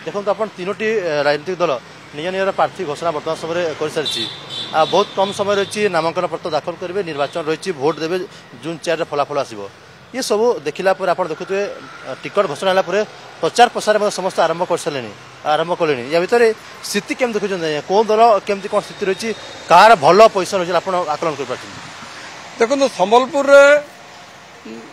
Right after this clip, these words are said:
Speaker 2: ଏକଦା ବହୁ ପୂର୍ବରୁ କଂଗ୍ରେସର ଗଢ଼ ଥିଲା। ତାପରେ ଅଧିକାଂଶ ସମୟ ଏଇଠି ଭାରତୀୟ ଜନତା ପାର୍ଟି ତାର ସ୍ଥିତି ବଜାୟ ରଖିଛି। ମଝିରେ ବି ଜନତା ଦଳ ବି ଧରିଥିଲା। କହିବା ଅର୍ଥ ହେଉଛି, ଏଠାରେ ବର୍ତ୍ତମାନ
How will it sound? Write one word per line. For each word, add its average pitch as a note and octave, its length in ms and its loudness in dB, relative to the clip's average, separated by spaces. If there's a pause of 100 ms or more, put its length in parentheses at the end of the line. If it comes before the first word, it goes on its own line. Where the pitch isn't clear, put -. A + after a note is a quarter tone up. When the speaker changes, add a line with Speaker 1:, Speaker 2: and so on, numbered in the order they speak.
(840)
Speaker 2:
ଏକଦା A3 440 6
ବହୁ G#3 240 6
ପୂର୍ବରୁ A#3 400 4
କଂଗ୍ରେସର A3+ 420 4 (680)
ଗଢ଼ F#3 200 4
ଥିଲା। G3 220 0 (1300)
ତାପରେ G#3 300 0
ଅଧିକାଂଶ A3 420 2 (100)
ସମୟ A#3+ 240 0
ଏଇଠି A3+ 240 0 (380)
ଭାରତୀୟ F#3 240 -2
ଜନତା G#3 200 2
ପାର୍ଟି G#3+ 260 0
ତାର G#3+ 200 2 (600)
ସ୍ଥିତି A3+ 320 -6
ବଜାୟ B3 180 2
ରଖିଛି। B3 340 -4 (460)
ମଝିରେ G#3+ 400 2 (540)
ବି A3+ 200 -6
ଜନତା G#3 280 -2
ଦଳ A3 160 0
ବି A3+ 60 -8
ଧରିଥିଲା। D#3+ 360 -8 (920)
କହିବା A3+ 240 -10
ଅର୍ଥ A#3+ 140 -12
ହେଉଛି, B3+ 200 -10
ଏଠାରେ B3+ 260 -8
ବର୍ତ୍ତମାନ B3 400 -6